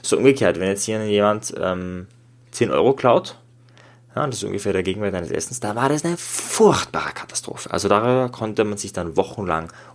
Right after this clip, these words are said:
unterhalten. Ja, aber darüber, dass jemand einen um zehn Euro zum Essen eingeladen hat, darüber hat man sich wochenlang nicht unterhalten. Ja, das ist so der Unterschied und mit dieser Achtsamkeitsmeditation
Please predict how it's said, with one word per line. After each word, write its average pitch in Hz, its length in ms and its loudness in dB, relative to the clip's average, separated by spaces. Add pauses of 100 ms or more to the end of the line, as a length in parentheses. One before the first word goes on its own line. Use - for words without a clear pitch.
unterhalten. - 560 -4 (600)
Ja, 131 180 0 (100)
aber 101 320 4 (200)
darüber, 127 280 4
dass 120 120 2
jemand 110 360 -2
einen 98 400 -4
um 101 160 -6
zehn - 160 -2
Euro 101 160 6
zum 98 120 -6
Essen - 200 0
eingeladen 123 340 2
hat, 120 140 -4 (260)
darüber 104 260 2
hat - 80 2
man 95 100 -6
sich 95 160 -4
wochenlang 90 360 -2
nicht 92 240 -6
unterhalten. 73 540 -6 (560)
Ja, 98 100 2
das 92 120 0
ist 92 100 -4
so 101 80 -2
der 90 80 2
Unterschied 120 300 0
und 101 100 -4
mit 95 80 -10
dieser 92 240 -6
Achtsamkeitsmeditation 87 960 -8